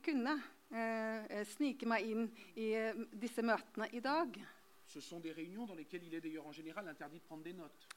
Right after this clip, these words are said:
Speaker 1: Og dette er jo, for dette er jo møter hvor det som regel er forbudt å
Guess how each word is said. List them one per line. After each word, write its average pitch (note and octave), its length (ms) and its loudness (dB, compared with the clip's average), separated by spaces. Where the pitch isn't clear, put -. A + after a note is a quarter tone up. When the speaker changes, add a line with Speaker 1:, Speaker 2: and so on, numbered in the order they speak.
Speaker 1:
Og A3 80 4
dette A3+ 240 4
er A3+ 80 8
jo, G#3+ 140 4
for A3+ 100 -4
dette A3 160 0
er C4 80 4
jo B3+ 60 2
møter G#3 340 0
hvor G#3 160 -2
det G#3 80 0
som A3 160 -4
regel G#3 380 -4
er G3+ 320 2
forbudt A#3+ 480 -6
å G3 120 -2